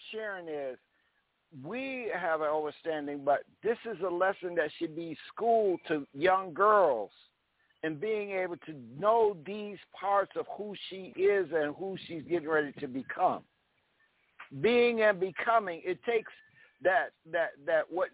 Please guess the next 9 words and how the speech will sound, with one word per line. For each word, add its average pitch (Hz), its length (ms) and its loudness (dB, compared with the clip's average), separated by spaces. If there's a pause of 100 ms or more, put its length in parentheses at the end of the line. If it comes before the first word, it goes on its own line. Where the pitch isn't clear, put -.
(120)
we 190 140 -8
used 220 460 -8
to 196 80 0
do 170 460 0
is 147 100 -6
have 165 300 2
grandma's 185 720 2
lap 180 360 2
time. 107 280 0